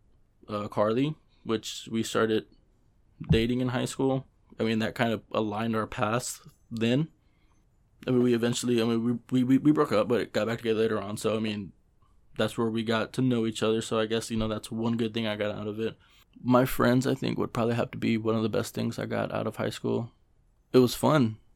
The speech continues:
It was fun every day. Uh, we were, we were always doing something every day. We weren't, there was never a day where after school we just went home and, "Hey,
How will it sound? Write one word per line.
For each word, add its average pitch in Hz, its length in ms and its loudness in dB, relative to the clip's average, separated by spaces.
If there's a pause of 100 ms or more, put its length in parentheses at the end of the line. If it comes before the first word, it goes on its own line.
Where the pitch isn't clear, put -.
(340)
It 120 80 0
was 120 160 2
fun 110 300 0
every 107 220 0
day. 113 260 0 (840)
Uh, 107 140 2
we 113 120 4
were, 113 360 2 (580)
we 127 80 6
were 123 120 8
always 123 260 8
doing 117 180 6
something 104 300 4
every 98 140 2
day. 98 220 -2 (100)
We 110 140 2
weren't, 113 280 4
there 113 100 6
was 113 100 4
never 120 240 6
a 110 60 6
day 110 160 4
where 104 180 0
after 110 240 2
school 107 220 0
we 104 100 -2
just 98 200 -4
went 107 180 0
home 98 320 -4 (340)
and, 98 400 -4 (1040)
"Hey, 104 300 2